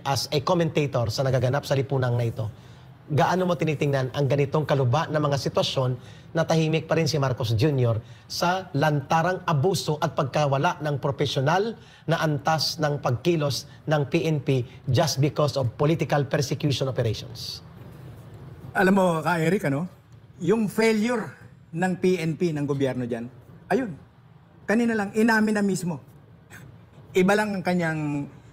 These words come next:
Speaker 2: ah, she was, ah, she was trying to present, ah, something different, pero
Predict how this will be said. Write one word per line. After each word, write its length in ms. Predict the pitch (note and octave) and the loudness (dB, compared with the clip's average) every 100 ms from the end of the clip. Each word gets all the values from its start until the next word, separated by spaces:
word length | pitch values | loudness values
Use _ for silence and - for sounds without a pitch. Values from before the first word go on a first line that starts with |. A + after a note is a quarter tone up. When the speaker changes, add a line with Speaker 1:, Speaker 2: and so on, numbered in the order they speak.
| - - - | -20 -12 0
Speaker 2:
ah, 160 | E3 D#3+ | 2 2
she 240 | D#3 G3+ | 2 0
was, 240 | G3 F3+ - | 2 -2 -2
ah, 640 | D#3+ D#3 D3 C#3+ C#3 - - - - | -2 -2 -2 -4 -6 -10 -14 -20 -4
she 80 | F#3 | 0
was 160 | G3 F#3 | 0 0
trying 640 | E3 D#3+ D#3+ D#3+ D3+ C3+ - - - - | 2 2 2 0 -2 -8 -16 -20 -20 -2
to 320 | D#3+ D#3 D3 | 2 2 2
present, 480 | D#3 D3+ D#3+ D3+ C3+ | -2 -2 0 -2 0
ah, 560 | D3 C3+ C3 C3 A#2+ - - | 0 2 0 -2 -6 -12 -20
something 540 | - - D#3 D3 D3 C#3 | -8 0 2 2 0 2
different, 560 | C#3+ C#3 C#3+ C3+ A#2+ | 2 2 2 0 0
pero 400 | D3+ D3 C#3 C3 | 2 2 2 0